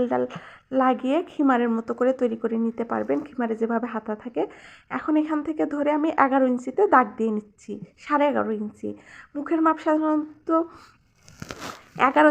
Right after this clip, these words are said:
থেকে বারো ইঞ্চির মধ্যে বড়দের হয়ে থাকে। আর এখান থেকে হচ্ছে মাথার কাছে যে অংশটা থাকবে ওখানে একটু কাট করে নিলাম। নিয়ে এখন আমি বেল্টের কাপড় কেটে নিচ্ছি, যে নিকাবের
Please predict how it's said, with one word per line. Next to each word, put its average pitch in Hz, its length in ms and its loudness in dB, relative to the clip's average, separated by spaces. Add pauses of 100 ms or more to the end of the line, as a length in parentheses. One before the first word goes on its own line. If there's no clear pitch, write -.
থেকে 294 140 -2 (100)
বারো 277 220 8
ইঞ্চির 269 380 -2
মধ্যে 247 300 2
বড়দের 269 400 4
হয়ে 247 260 0
থাকে। 233 220 -6 (1040)
আর 233 140 0 (260)
এখান 320 200 -2 (140)
থেকে 320 280 -6
হচ্ছে - 400 -10 (500)
মাথার 269 420 0 (520)
কাছে 269 280 -8
যে 262 80 0 (360)
অংশটা 254 320 -6
থাকবে 262 220 -2
ওখানে 262 240 -2
একটু 262 220 -8
কাট 240 140 -6 (100)
করে 254 140 0 (100)
নিলাম। 254 260 0 (720)
নিয়ে 285 220 2 (1400)
এখন 302 180 0 (100)
আমি 320 140 0 (800)
বেল্টের 269 380 2
কাপড় 381 280 2
কেটে 285 260 0
নিচ্ছি, - 280 -8 (100)
যে 247 160 2
নিকাবের 262 340 2